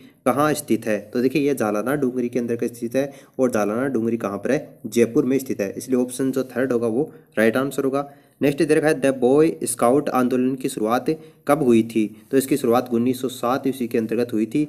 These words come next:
ब्राउन सी द्वीप इंग्लैंड में कुल बीस बच्चों को लेकर आंदोलन की शुरुआत है वो बेडन पॉवेल ने की थी, तो उन्नीस सौ सात क्या होगा इसका राइट आंसर होगा। नेक्स्ट दे रखा है स्काउट एवं गाइड दिवस है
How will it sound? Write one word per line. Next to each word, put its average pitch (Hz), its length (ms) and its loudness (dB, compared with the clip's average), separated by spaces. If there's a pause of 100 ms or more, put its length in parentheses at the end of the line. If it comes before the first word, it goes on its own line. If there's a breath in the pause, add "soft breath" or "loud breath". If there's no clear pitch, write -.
(300 loud breath)
ब्राउन 127 320 4
सी 151 280 0
द्वीप 131 340 0
इंग्लैंड 123 460 0
में 131 100 -2
कुल 135 320 2 (320 loud breath)
बीस 165 320 4
बच्चों 131 300 0
को 135 100 0
लेकर 117 260 2
आंदोलन 113 400 -2
की 127 120 -2
शुरुआत 113 420 -2
है 120 180 -2 (260 loud breath)
वो 127 360 4
बेडन 120 420 6
पॉवेल 113 380 4
ने 131 160 4 (220)
की 127 100 6
थी, 113 200 0
तो 107 160 -4
उन्नीस 120 320 2
सौ 135 80 -2
सात - 340 -4
क्या 117 120 0
होगा 104 140 0
इसका 135 220 -4 (360 loud breath)
राइट 110 200 4
आंसर 117 280 0
होगा। 113 240 -2 (280)
नेक्स्ट 135 240 2
दे 139 120 0
रखा 147 120 0
है 143 80 2
स्काउट 127 420 2
एवं 127 260 2
गाइड 127 360 2
दिवस 120 280 0
है 120 100 0